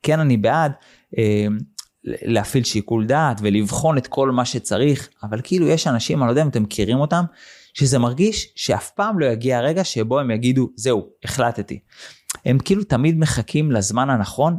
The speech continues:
אבל הזמן הנכון אף פעם לא מגיע. אתם מכירים את זה? יש כאלה שאומרים לעצמם,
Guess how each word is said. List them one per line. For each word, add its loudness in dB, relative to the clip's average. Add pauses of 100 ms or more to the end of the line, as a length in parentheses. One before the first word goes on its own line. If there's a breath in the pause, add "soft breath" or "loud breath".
(120)
אבל -4
הזמן -2
הנכון 0
אף -20
פעם 0
לא 4
מגיע. 0
אתם -4
מכירים 0
את 2
זה? 0
יש -2
כאלה 0
שאומרים -2
לעצמם, -2